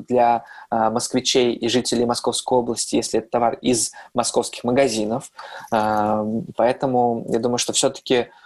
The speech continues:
у нас нет такой большой конкуренции. Если человеку нужны форсы, он пойдёт на с-, в Streetbeat, купит их или в монобренд Nike, а не на Marketplace.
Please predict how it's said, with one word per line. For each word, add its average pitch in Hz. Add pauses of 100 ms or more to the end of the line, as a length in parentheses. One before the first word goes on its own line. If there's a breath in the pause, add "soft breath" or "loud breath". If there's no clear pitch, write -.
(180 loud breath)
у -
нас 127
нет 135
такой 123
большой 117
конкуренции. 113
Если 120
человеку 131
нужны 123 (240 loud breath)
форсы, 113
он 120
пойдёт 117
на 120
с-, - (120)
в -
Streetbeat, 123
купит -
их - (160 soft breath)
или 123
в 110
монобренд 113
Nike, 123 (300 loud breath)
а 113
не 113
на 110
Marketplace. -